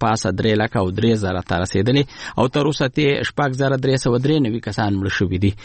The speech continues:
خو، ا، څه د پاسه دوه لکه او نوي زره کسان د دې ناروغۍ نه بیرته جوړ شوي هم دي. تاسو د مشال ریډیو خبرونه اورئ.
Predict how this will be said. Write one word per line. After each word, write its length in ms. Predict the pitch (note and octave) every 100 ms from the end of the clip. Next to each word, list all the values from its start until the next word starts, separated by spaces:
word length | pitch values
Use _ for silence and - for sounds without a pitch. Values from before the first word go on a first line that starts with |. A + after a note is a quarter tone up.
| - - -
خو، 220 | - A2
ا، 220 | A#2 G#2+
څه 260 | G2+ - - G#2
د 80 | G2
پاسه 320 | A2+ A2 A2+
دوه 200 | G2 A#2
لکه 220 | A2+ A2+ A2
او 60 |
نوي 240 | G2+ G#2 C#3
زره 220 | A#2+ G2+
کسان 380 | G#2 A2 G#2+ G#2+
د 220 | G2 G2+
دې 180 | G#2 G#2+ G2+
ناروغۍ 360 | G2+ G2+ A2
نه 100 | A2+
بیرته 320 | A2 G#2+ G#2 G2+
جوړ 200 | F#2 F#2+
شوي 220 | - F#2+
هم 240 | F2 F2+
دي. 140 | F#2 G2 - - - - - - - - -
تاسو 280 | F#2 -
د 60 | F#2+
مشال 240 | G2+ G#2 G2
ریډیو 240 | G2 G#2+
خبرونه 460 | A2 F#2+ G2 F#2 F#2+
اورئ. 220 | G2